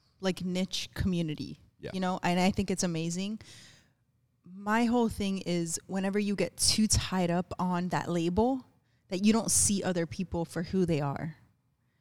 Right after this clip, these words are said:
Speaker 1: You know, like, if you're not vegan or if you're not Christian or if you are not, I don't know, anything, like, it's okay.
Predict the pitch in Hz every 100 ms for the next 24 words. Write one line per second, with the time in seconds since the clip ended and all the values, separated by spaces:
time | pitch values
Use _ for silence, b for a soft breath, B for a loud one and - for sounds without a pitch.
0 | _ _ 202 196 208 196 160 165 - _
1 | _ - 214 226 226 226 180 185 185 220
2 | 233 240 - _ _ _ _ _ - 202
3 | 202 202 196 190 - 220 - 190 175 165
4 | 185 - 190 196 196 190 185 - b b
5 | b b b _ _ _ _ _ _ -
6 | - 220 180 180 240 285 - - - 170
7 | _ _ _ _ - 220 - 220 233 -
8 | 220 226 -